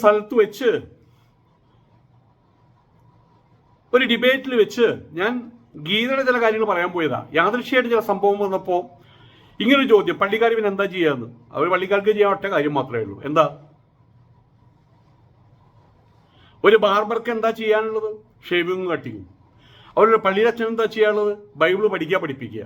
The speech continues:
പിന്നെന്താ ചെയ്യാനുള്ളത്? ബൈബിൾ പഠിക്കുക, പഠിപ്പിക്കുക. പിന്നെന്താ ചെയ്യാനുള്ളത്? ബൈബിൾ പഠിപ്പ-, ബൈബിൾ പഠിപ്പിക്കുക, പഠിപ്പിക്കുക, ഏ, പഠി-, പഠിക്കുക, പഠിപ്പ-, പഠിപ്പിക്കുക. പഠന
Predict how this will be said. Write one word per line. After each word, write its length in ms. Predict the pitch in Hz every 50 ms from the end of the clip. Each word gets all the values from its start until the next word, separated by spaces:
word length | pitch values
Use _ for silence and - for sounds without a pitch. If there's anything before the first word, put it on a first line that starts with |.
| - -
പിന്നെന്താ 280 | 180 202 220 208 226 214 180
ചെയ്യാനുള്ളത്? 340 | 214 208 202 202 208 202 196 - - 165
ബൈബിൾ 220 | 175 190 202 220 220 202
പഠിക്കുക, 240 | 180 170 160 185 165 160
പഠിപ്പിക്കുക. 360 | 143 123 120 117 107 110 107 107 - - - -
പിന്നെന്താ 300 | 240 233 247 233 214 214 202 196
ചെയ്യാനുള്ളത്? 380 | 202 202 202 202 202 202 196 202 202 - _ - 131
ബൈബിൾ 220 | 156 165 175 196 196 180
പഠിപ്പ-, 320 | 175 151 151 151 170 175 151
ബൈബിൾ 240 | 147 156 165 170 180 160
പഠിപ്പിക്കുക, 320 | 156 143 139 135 151 175 196 -
പഠിപ്പിക്കുക, 340 | 135 123 120 117 139 123 131 147 135 - - - - _ -
ഏ, 120 | 123 123 120 123
പഠി-, 140 | 135 135 156 143 135
പഠിക്കുക, 240 | 147 139 139 139 170 165
പഠിപ്പ-, 320 | 147 139 127 - 170 151 - 127
പഠിപ്പിക്കുക. 420 | 123 123 135 - 117 95 - 107 113 117 - _ _ _ _ _ _ _ _ _ _ _ _ _ _ - -
പഠന 220 | 175 185 196 202